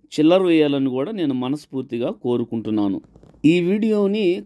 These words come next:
కౌంటర్గా మాత్రమే మాట్లాడుతున్నాను. ఈ బుడబొక్కుల బూసోడు, ఈ మరగుజ్జోడు, ఆఫ్నాలజీ గారు, షాలేం రాజు గారి ఫోటోలు,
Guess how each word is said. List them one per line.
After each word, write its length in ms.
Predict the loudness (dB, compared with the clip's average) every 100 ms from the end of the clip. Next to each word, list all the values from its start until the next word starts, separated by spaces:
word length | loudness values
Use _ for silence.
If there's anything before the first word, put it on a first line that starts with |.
| -6
కౌంటర్గా 600 | -2 -2 -2 -2 0 0
మాత్రమే 680 | 0 -2 -4 -4 -2 0 0
మాట్లాడుతున్నాను. 1080 | -2 -2 -2 0 0 -2 -2 0 0 -2 -4 _ _ _ _ _ _ _ _ _ -4
ఈ 80 |
బుడబొక్కుల 600 | 0 2 2 2 -2 -2
బూసోడు, 920 | -2 2 2 2 0 2 0 0 -2 -6 _ _ _ _ _ _ _ _ -4
ఈ 60 | 0
మరగుజ్జోడు, 1040 | 2 2 2 0 2 2 4 2 0 -4 -10 _ -8
ఆఫ్నాలజీ 800 | -6 -4 -2 0 0 0 0 2
గారు, 560 | 2 2 0 -2 -4 _ _ _ _ _ _ _ _ _ _ _
షాలేం 480 | -6 0 4 4 2
రాజు 300 | 2 2 0
గారి 440 | 0 0 2 0 -2
ఫోటోలు, 760 | -6 -6 -2 0 2 0 -2